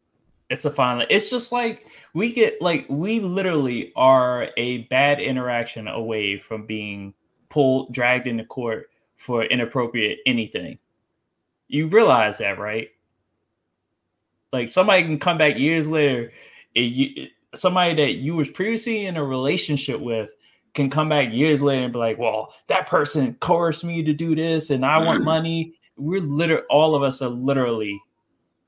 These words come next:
Speaker 1: like, and it could be consensual at that point t-,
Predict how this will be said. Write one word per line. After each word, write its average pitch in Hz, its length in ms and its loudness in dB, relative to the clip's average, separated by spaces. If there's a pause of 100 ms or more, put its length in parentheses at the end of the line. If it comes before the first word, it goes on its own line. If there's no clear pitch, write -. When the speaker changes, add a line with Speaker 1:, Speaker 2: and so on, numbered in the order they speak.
Speaker 1:
like, 123 180 0 (280)
and 147 280 2 (640)
it 175 100 4
could 180 180 0
be 185 140 -4
consensual 165 880 0
at 139 240 4
that 165 240 2
point - 300 -2
t-, - 120 -2